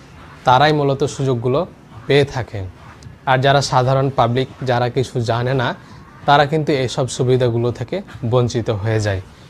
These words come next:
তা আমি আপনাদের সঙ্গে সে বিষয়গুলো শেয়ার করছি, যাতে করে আপনারা সে সুযোগগুলো গ্রহণ করতে পারেন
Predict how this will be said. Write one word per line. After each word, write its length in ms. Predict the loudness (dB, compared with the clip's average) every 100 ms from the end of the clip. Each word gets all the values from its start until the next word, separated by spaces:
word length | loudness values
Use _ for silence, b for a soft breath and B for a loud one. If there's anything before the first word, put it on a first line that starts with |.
| B B -4
তা 80 | -4
আমি 300 | 0 2 4
আপনাদের 380 | 4 2 0 0
সঙ্গে 220 | -2 0 0
সে 180 | 0 0
বিষয়গুলো 520 | 0 0 0 0 0
শেয়ার 320 | 0 0 0 0
করছি, 360 | -2 -4 -2 -4 B B B B
যাতে 320 | 0 2 2 2
করে 200 | 2 4
আপনারা 320 | 2 0 -2 -2
সে 160 | -2 -4
সুযোগগুলো 520 | -2 -2 0 0 -2 -2
গ্রহণ 220 | -2 -2 -2
করতে 280 | -4 -6
পারেন 320 | -2 0 0